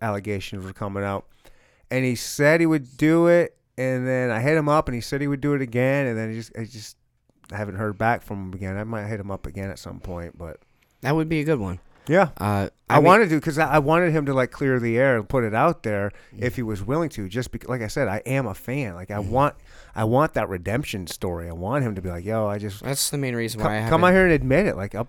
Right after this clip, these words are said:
Speaker 1: I, like, I want him to, like, if, if there's something to admit, like, "Yo, like, I want the redemption. Like, yeah, I did it. I was a piece of shit. Sorry.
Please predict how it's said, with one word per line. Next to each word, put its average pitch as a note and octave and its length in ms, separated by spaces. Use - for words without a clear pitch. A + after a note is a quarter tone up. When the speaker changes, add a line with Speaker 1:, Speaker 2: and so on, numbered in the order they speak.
Speaker 1:
I, A2+ 220
like, A2+ 220
I A2 40
want B2+ 200
him C#3 80
to, A#2 240
like, A#2+ 180
if, A#2+ 200
if C3 200
there's B2+ 160
something C#3+ 280
to C#3 120
admit, B2 300
like, G#2 180
"Yo, A#2+ 260
like, G#2 240
I G#2 40
want A2 220
the A2+ 100
redemption. G#2 480
Like, F#2+ 160
yeah, A#2+ 120
I G#2+ 120
did A#2+ 240
it. A#2 80
I A2 40
was G#2 100
a - 40
piece A#2+ 200
of G#2+ 40
shit. A2+ 240
Sorry. A2+ 400